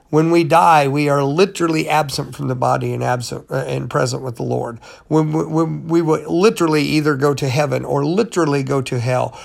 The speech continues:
We, we are heading somewhere. And that approach, that understanding, that wisdom of knowing that affects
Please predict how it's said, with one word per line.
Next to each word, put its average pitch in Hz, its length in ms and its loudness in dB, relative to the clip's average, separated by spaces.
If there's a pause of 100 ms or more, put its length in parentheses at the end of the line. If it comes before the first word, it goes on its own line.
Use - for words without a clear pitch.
(180)
We, 185 220 2
we 170 280 2
are 147 280 4
heading 220 500 0
somewhere. 165 540 0 (240)
And 147 400 0
that 208 580 0 (320)
approach, 165 800 0
that 147 240 0
understanding, 156 960 -2
that 135 180 -6
wisdom 165 400 0
of 143 100 -2
knowing 139 380 0
that 120 320 -2 (560)
affects - 380 -6